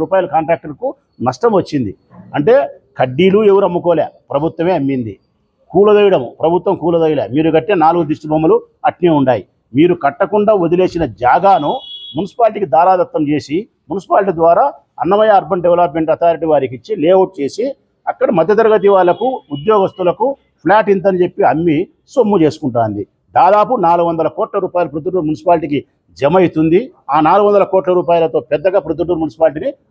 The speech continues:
అభివృద్ధి చేస్తారు. ఆ స్థలం పేదవాళ్ళకి ఇవ్వకుండా ఉండడం వలన ప్రొద్దుటూరు యావత్ నీ ప్రజలందరికీ నాలుగు వందల కోట్ల రూపాయలు చెందుతుంది. ఆ స్థలం ఇవ్వకుండా ఊరు గమ్మున ఏమైనా జగన్మోహన్ రెడ్డి లేడు. ఐదు వందల ఎకరాల భూమి పక్కన కొని వాళ్ళకు స్థలం ఇచ్చినాడు,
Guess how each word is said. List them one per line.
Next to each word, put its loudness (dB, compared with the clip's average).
అభివృద్ధి 0
చేస్తారు. -4
ఆ 2
స్థలం 2
పేదవాళ్ళకి 2
ఇవ్వకుండా -2
ఉండడం 0
వలన 2
ప్రొద్దుటూరు 0
యావత్ 2
నీ 2
ప్రజలందరికీ 0
నాలుగు 4
వందల 0
కోట్ల -4
రూపాయలు 0
చెందుతుంది. 0
ఆ 2
స్థలం 2
ఇవ్వకుండా 2
ఊరు 4
గమ్మున 2
ఏమైనా 2
జగన్మోహన్ 0
రెడ్డి 0
లేడు. 2
ఐదు 4
వందల 2
ఎకరాల 2
భూమి 0
పక్కన -2
కొని 0
వాళ్ళకు 0
స్థలం 0
ఇచ్చినాడు, 2